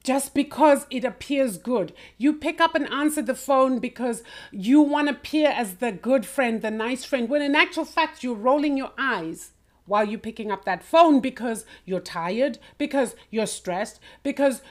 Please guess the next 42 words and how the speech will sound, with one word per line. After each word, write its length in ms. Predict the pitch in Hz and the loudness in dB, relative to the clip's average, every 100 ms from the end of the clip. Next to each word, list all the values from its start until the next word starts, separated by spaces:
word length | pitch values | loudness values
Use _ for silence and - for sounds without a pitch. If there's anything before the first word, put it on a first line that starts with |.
| - | -6
you're 180 | 233 294 | 0 2
getting 260 | 294 262 | 2 0
sick 200 | 240 339 | 0 0
and 140 | 330 294 | 0 2
tired 340 | 294 294 247 | 4 4 2
of 120 | 208 | -2
the 80 | 226 | -6
same 280 | 214 277 269 | 0 0 0
person 380 | 254 277 - 240 | 0 -2 -2 -6
coming 320 | 240 254 247 | -4 -2 -2
and 120 | 226 | -2
regurgitating 760 | 254 233 254 233 233 240 233 214 | -4 -2 -2 -2 -6 -6 -6 -8
the 60 | |
same 260 | 208 269 262 | -2 -2 -2
story 400 | 254 285 254 220 | -2 0 0 0
over 240 | 233 220 | -4 -4
and 100 | 208 | -2
over 220 | 208 196 185 | -2 -2 -4
again, 380 | 180 262 262 247 - - | -2 0 0 -4 -12 -6
and 240 | 226 226 | 0 2
you 160 | 226 277 | 2 0
don't 420 | 294 240 269 320 | -2 -2 0 0
feel 300 | - 320 320 | 0 -2 0
that 240 | 262 240 - | 0 -2 -4
it 140 | 214 | -6
is 160 | 240 202 | -6 -4
a 60 | |
nice 580 | 214 226 262 294 294 302 | -4 -4 -2 0 0 -2
thing, 560 | - 302 277 185 185 427 _ _ _ _ _ _ _ _ _ _ _ | -4 0 2 0 -2 -8 _ _ _ _ _ _ _ _ _ _ _
a 100 | 240 | -4
generous 680 | 180 - 233 262 262 269 - | -4 -4 -4 -2 0 -2 -4
thing 480 | - 294 220 196 196 _ _ _ _ _ _ _ _ _ _ _ _ _ - | -2 0 0 -4 -8 _ _ _ _ _ _ _ _ _ _ _ _ _ -12
to 100 | 240 | -4
say, 160 | 254 | -2
"Listen, 300 | 226 240 254 | 0 -2 -2
I 80 | 214 | -4
can't 280 | 202 226 220 | -4 -4 -4
talk 240 | 226 269 - | -4 -6 -4
to 120 | 269 | -6
you 100 | 247 | -2
right 240 | 220 214 | -4 -4
now," 240 | 220 202 | -4 -4